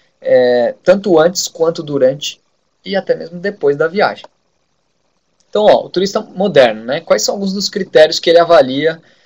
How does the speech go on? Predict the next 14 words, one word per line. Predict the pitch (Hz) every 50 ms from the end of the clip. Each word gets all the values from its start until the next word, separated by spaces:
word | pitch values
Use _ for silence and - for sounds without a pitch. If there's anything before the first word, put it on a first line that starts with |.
| _ _ _ _ _ _ _ _
pra | - 131 135 135 135 135 135 135 135 135
decidir | 143 151 - - 143 143
sobre | 151 - 156 151 151 151 160
um, | 160 165 165 165 160 - 151 151 156 156 156 151 151
um | 147
destino, | 147 175 - - - 143 143 143 131
uma | 120 120 120 120 127
região, | 143 151 156 147 135 117 110 107
né? | 110 120 147 175
Então, | 175 175 202
a | 208
primeira | - 208 202 202 208 208
coisa | 208 - 208 208 208 226
é | 233 247 247